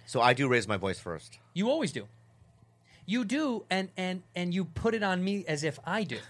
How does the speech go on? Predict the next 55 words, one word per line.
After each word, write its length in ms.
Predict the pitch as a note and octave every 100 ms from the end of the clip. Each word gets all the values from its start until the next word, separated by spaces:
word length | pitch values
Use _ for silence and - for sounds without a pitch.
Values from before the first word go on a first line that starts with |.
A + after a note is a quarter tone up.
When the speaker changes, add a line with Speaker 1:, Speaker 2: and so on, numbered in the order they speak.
| -
Speaker 1:
<laughs> 100 | B2 - - - _ _ -
Mm-hmm. 180 | F#2+ F#2
Speaker 2:
And 120 | F#3
Andres 500 | G#3 G3+ C#4 D#4 - -
is 160 | F3+ E3
laughing. 500 | F3 F#3 - A#2+ A#2+
Speaker 1:
I 100 | B2+
do 140 | F#3+
a 20 | F#3
lot 220 | C#3+ D3
of 80 | C#3+
things 260 | A#2+ G#2+
like 200 | G2 E2+
that. 220 | E2+ E2
I 120 | F2+ G2
do 120 | A#2
reversed, 680 | G#2 G2 G#2 G#2+ G2+ - B3
you 120 | A#2 G#2
know. 300 | F#2+ F#2+ F#2+
Speaker 2:
Reverse 320 | C3+ C#3+ D3
psychology. 480 | C3+ B2 D3 D3+ B2
Speaker 1:
I 80 | G2+
do 260 | G2+ E2+ D#2 -
a 80 | F#2
lot 200 | F2+ E2+
of 80 | D#2
that. 200 | D#2 - _
Speaker 2:
You're 160 | D#3 E3+
extremely 480 | - - G3 G#3+ G#3
manipulative. 720 | F#3 F#3 E3+ A#2+ G#2+ G#2 - -
Speaker 1:
I'm 160 | - A2
very 180 | A2+ G#2+
manipulative. 560 | G2+ D#2+ D#2+ D#2 D2 - -
Speaker 2:
And 100 | D#3
you're 120 | D#3+
good. 380 | D#3+ C3 D3 A2+ - - - - _ _ -
Speaker 1:
Yeah, 240 | A2 G#2
I'm, 160 | A2+ A2+
I'm 140 | A#2+
Speaker 2:
Like, 140 | C#3+ B2
Speaker 1:
crafty. 180 | G#2+ G2
Speaker 2:
here's 140 | F#2
what, 140 | E2+ F3
like, 160 | F3+
you 60 | F#3+
know 40 |
what 140 | A3 G3+
you 80 |
can 140 | F#3+ E3+
do? 120 | G3
You 140 | F3
were 100 | D#3+
late 220 | C#3+ C#3+ C#3+
today 380 | C#3+ B2+ C#3 C3+
again. 340 | C#3+ D#3